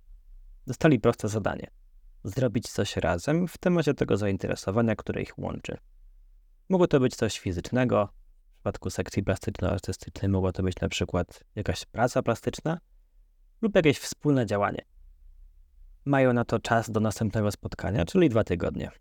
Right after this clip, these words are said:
Już dostałem pierwsze głosówki i wiadomości na Messengerze, że mimo początkowo sceptycznego podejścia zagrało koncertowo.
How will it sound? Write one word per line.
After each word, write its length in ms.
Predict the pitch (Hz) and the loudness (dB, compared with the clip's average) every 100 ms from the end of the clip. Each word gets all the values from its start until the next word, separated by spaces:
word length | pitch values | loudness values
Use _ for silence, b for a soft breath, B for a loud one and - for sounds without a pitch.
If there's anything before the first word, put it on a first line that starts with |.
| _ _ _ _ _ _ _ - | _ _ _ _ _ _ _ -2
Już 200 | 131 127 | 0 2
dostałem 560 | 117 - 143 127 113 98 | 0 2 4 4 4 2
pierwsze 420 | 139 131 - 113 | 2 2 0 0
głosówki 720 | 113 113 143 135 - 120 117 | 0 0 -2 -4 -4 -4 -2
i 60 | |
wiadomości 500 | 117 107 113 127 - | 0 2 2 0 0
na 80 | 107 | 2
Messengerze, 720 | 101 98 98 92 90 90 107 | 2 0 -2 0 0 2 0
że 200 | 104 98 | 0 0
mimo 260 | 104 107 95 | 2 0 0
początkowo 720 | 104 104 - 107 104 104 101 | -2 -2 -4 -2 0 -2 -2
sceptycznego 640 | - 104 - - 135 107 | -6 -8 -8 -2 2 2
podejścia 560 | - 98 - - 87 - - _ - _ - - | 0 -6 -6 -2 -2 -2 -10 _ -20 _ -18 2
zagrało 400 | 151 127 107 104 | 6 6 4 2
koncertowo. 600 | 101 101 - 92 87 | 0 -2 -2 -4 -4